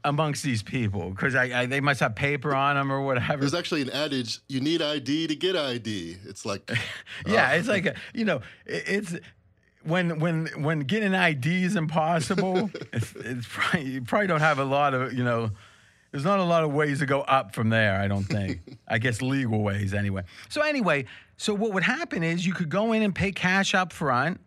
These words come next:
Speaker 1: for the week. And I don't know how they thought about the deposits or whatever, but a lot of people stayed at these that were not, let's say, in the best of circumstances, but they were not necessarily all bad people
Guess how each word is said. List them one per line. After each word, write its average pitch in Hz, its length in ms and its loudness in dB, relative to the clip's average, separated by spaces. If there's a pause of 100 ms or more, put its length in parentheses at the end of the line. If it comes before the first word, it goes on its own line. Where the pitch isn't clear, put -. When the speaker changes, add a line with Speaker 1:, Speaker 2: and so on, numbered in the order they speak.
(140)
Speaker 1:
for - 120 -10
the 156 100 -2
week. 131 640 -2 (500)
And 147 120 -2
I 180 80 2
don't 190 160 2
know 151 140 4
how 139 160 2
they 127 180 0
thought 131 300 2
about 120 240 2
the 107 60 -6
deposits 104 680 -2
or 101 60 -2
whatever, 98 480 -2
but 165 260 -2 (260)
a 139 40 -8
lot 202 160 2
of 220 60 -4
people 196 240 -4
stayed 208 360 -2
at 165 80 -4
these 139 240 -4
that 143 80 -2
were 143 200 -2
not, 156 380 2 (280)
let's 151 180 -2
say, 143 380 2 (100)
in 131 140 0
the 123 80 0
best 135 340 2
of 110 60 -2
circumstances, 101 1080 -2 (540)
but 123 280 -2
they 143 220 0
were 143 220 -2
not 139 340 2
necessarily 117 680 0
all 110 160 2
bad 131 260 2
people 226 440 -6